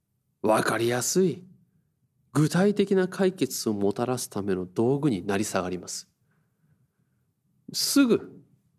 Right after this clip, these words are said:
与えてくれる便利な道具になってしまう。喉が渇いた時、自動販売機でお金を入れて、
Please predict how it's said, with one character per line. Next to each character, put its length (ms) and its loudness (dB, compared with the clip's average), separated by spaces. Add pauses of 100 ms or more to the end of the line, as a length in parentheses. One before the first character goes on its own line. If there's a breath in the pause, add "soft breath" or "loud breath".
(760)
与 300 0
え 20 0
て 140 -4
く 100 -12
れ 80 -8
る 100 -16
便 260 2
利 120 4
な 220 -6 (1300)
道 240 0
具 140 0
に 40 -6
な 80 -8
っ 40 -14
て 100 -20
し 160 -12
ま 80 -20
う。 40 -20 (3500)
喉 160 4
が 100 2
渇 220 -2
い 20 -8
た 120 -6
時、 240 -20 (1500)
自 160 0
動 120 4
販 200 0
売 180 -2
機 100 -8
で 140 -20 (800)
お 100 -4
金 240 2
を 80 2
入 100 4
れ 120 0
て、 160 -14